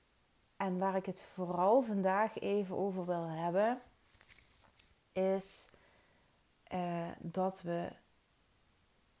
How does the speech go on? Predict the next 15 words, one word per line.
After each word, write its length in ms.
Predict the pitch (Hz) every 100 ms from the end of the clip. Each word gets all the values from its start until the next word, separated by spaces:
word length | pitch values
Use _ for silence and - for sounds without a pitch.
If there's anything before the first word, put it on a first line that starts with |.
| _
heel 680 | - 175 165 185 226 277 254
vaak, 480 | 190 190 190 196 - - _ - _ _ _ _ _ _ _ _ _
eh, 340 | 180 175 170 175
in 320 | - 185 175 170
zo'n, 640 | 175 208 254 240 214 226 -
ehm, 420 | 185 180 175 170 170 175 - - _ -
vastgeroest 840 | - 202 220 - - 196 196 - -
patroon 760 | 185 180 - 170 175 208 247
zitten, 520 | 254 226 262 262 262 320 440 - _ _ _ - - - - - - _ _ _ _ _
waardoor, 920 | - 190 202 190 180 208 202 196 - -
ehm, 840 | - 180 180 175 175 170 165 170 - - _ _ _ _ _ _
dingen 600 | 165 170 208 196 185 180
heel 240 | 196 202
normaal 1040 | 202 185 185 175 175 170 170 175 233 302 -
zijn 500 | 214 240 233 233